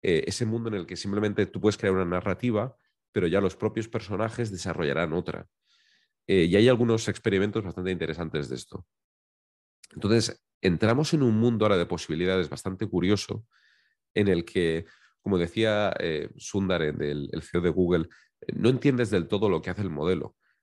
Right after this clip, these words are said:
Sí, sí entiendes, o sea, tú sabes exactamente lo que está haciendo el modelo, está relacionando ideas.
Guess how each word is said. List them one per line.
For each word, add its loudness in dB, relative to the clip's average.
Sí, -18
sí 0
entiendes, 4
o -10
sea, 4
tú 2
sabes 4
exactamente 2
lo 2
que -2
está -4
haciendo -2
el -4
modelo, -4
está -6
relacionando 0
ideas. -2